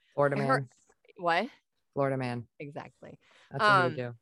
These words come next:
Speaker 2: wow, that is crazy. So your dog was okay, though? She didn't have any battery
Speaker 1: Yeah, I
Speaker 2: acid in her
Speaker 1: guess. That's
Speaker 2: mouth,
Speaker 1: what's
Speaker 2: or
Speaker 1: so
Speaker 2: she didn't
Speaker 1: funny. Everyone
Speaker 2: Like,
Speaker 1: that
Speaker 2: how
Speaker 1: I
Speaker 2: is
Speaker 1: texted
Speaker 2: that
Speaker 1: about this is like,
Speaker 2: Yeah.
Speaker 1: "How's the dog?" I'm like,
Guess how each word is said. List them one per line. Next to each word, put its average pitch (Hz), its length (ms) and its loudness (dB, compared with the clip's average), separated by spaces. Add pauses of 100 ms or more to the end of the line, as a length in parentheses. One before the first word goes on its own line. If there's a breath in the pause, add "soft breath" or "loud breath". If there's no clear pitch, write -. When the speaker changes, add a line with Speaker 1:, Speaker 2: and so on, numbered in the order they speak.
(160)
Speaker 2:
wow, 262 600 2
that 240 220 4
is 262 160 -4
crazy. 240 320 -4
So 233 140 2
your 208 220 2
dog 190 260 6
was 180 180 -6
okay, 165 320 -2
though? 135 180 -6
She 170 260 -8
didn't 160 240 -4
have 156 260 0
any 156 100 -6
battery 147 320 -4
Speaker 1:
Yeah, 147 160 -2
I 196 60 4
Speaker 2:
acid - 20 2
in 147 80 -2
her - 40 -12
Speaker 1:
guess. 185 320 6
That's - 20 6 (100)
Speaker 2:
mouth, 214 100 2
Speaker 1:
what's 269 100 0 (100)
Speaker 2:
or 147 80 -4
Speaker 1:
so 226 140 4
Speaker 2:
she 220 40 -2
didn't 190 100 -8
Speaker 1:
funny. 190 340 2
Everyone 214 280 -2
Speaker 2:
Like, 208 100 0
Speaker 1:
that 196 40 -2
Speaker 2:
how 240 160 8
Speaker 1:
I 277 60 6
Speaker 2:
is 285 60 -2
Speaker 1:
texted 175 60 2
Speaker 2:
that 247 200 4
Speaker 1:
about 143 220 4
this 151 140 -2
is 147 140 -8
like, 147 140 -2
Speaker 2:
Yeah. 151 60 -10
Speaker 1:
"How's 208 300 -2
the 214 80 -2
dog?" 180 380 0
I'm 131 80 -6
like, 143 240 -8